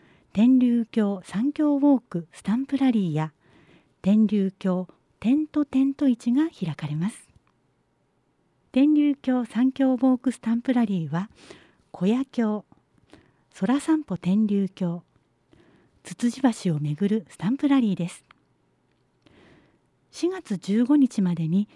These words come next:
事前申し込みが必要となります。参加は無料です。また、天竜峡中央駐車場では、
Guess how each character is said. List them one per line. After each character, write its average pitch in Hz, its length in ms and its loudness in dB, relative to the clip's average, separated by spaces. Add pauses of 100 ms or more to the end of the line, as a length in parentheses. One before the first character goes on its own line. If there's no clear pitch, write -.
(220)
事 180 180 -4
前 254 100 6
申 277 280 4
し - 80 -18
込 196 120 -6
み 170 140 -2
が 156 60 -4
必 - 280 -10
要 190 80 -2
と 202 140 -4
な 196 100 -2
り 190 100 -2
ま 214 120 0
す。 - 220 -8 (1600)
参 208 200 -2
加 254 120 -4
は 262 80 0
無 202 140 0
料 208 160 0
で 220 140 0
す。 - 180 -20 (2250)
ま 190 120 -2
た、 220 280 -2 (400)
天 254 220 6
竜 277 180 6
峡 233 300 2
中 269 300 0
央 302 140 4
駐 277 220 -2
車 254 140 -2
場 247 200 2
で 240 120 0
は、 185 200 -4